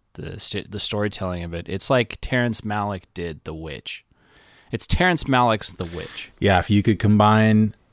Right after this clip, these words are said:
Speaker 2: a Terrence Malick film, this movie was very reminiscent and similar to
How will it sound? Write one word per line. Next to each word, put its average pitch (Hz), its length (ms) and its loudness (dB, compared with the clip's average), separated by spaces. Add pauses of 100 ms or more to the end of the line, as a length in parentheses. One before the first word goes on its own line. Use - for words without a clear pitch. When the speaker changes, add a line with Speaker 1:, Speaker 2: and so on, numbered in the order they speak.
Speaker 2:
a 95 60 -4
Terrence 95 440 2
Malick 90 340 0
film, 87 640 -2 (560)
this 107 420 4 (320)
movie 98 380 4
was 80 240 2
very 85 720 2
reminiscent 78 640 -2
and 80 100 -4
similar 76 480 -2
to 76 500 -4